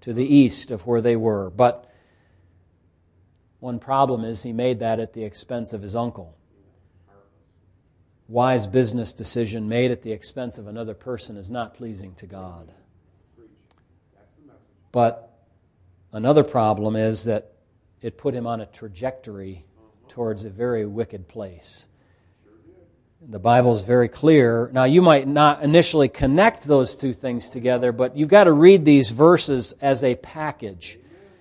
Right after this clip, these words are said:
And the Bible is telling us he chose this place, and he pitched his tent even as far as Sodom. And next verse, "But the men there were exceedingly wicked and sinful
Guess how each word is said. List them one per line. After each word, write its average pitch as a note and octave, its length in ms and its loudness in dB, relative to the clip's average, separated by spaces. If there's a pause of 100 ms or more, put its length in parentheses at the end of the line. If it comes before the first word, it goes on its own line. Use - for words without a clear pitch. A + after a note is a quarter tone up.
(360)
And C3 160 0
the B2+ 80 2
Bible F3 480 10
is C#3 240 4
telling F#3 400 8
us A#2+ 420 4 (320)
he G3+ 180 4
chose G3 520 10
this D#3 220 6
place, B2+ 680 2 (840)
and C#3+ 300 6
he D3 340 8
pitched - 500 6
his E3 200 4
tent F#3+ 320 6
even F#3+ 300 8
as D#3 180 6
far F#3+ 360 10
as E3+ 140 6
Sodom. C#3+ 500 8
And C3+ 140 4
next F3 260 4
verse, D3+ 360 6
"But D3 200 0
the C#3+ 60 4
men F3 280 6
there F#3 220 12
were E3+ 140 12
exceedingly F3+ 540 8
wicked E3 400 8
and C3+ 200 0
sinful F3+ 640 4